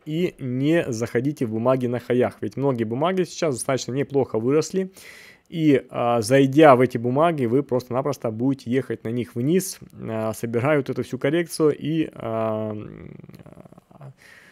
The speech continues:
обозревать, так скажем, в вашем портфеле вот этот большой минус. Ребят, вот такой вот небольшой обзор на рынок. В принципе,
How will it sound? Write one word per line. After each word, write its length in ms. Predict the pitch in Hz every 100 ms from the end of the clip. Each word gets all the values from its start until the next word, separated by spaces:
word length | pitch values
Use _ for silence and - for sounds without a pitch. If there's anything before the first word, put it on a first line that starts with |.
| - _ _ _ -
обозревать, 640 | 127 127 117 127 131 160
так 120 | - 123
скажем, 360 | 139 120 117
в 40 | 110
вашем 340 | 131 123 117
портфеле 600 | 117 104 - 143 143 123
вот 200 | 107 104
этот 240 | 131 123
большой 800 | 104 104 135 123 - 139 135 127 127 _
минус. 360 | 127 123 101 - _ - - - - _
Ребят, 260 | 180 202 202
вот 120 | 196
такой 320 | 185 - 175
вот 80 | 156
небольшой 540 | 190 156 165 - 196
обзор 640 | - 190 180 214 240 214 - -
на 460 | 143 151 185 170 156 -
рынок. 560 | 160 175 196 175 160
В 20 |
принципе, 640 | - 175 170 - 143 120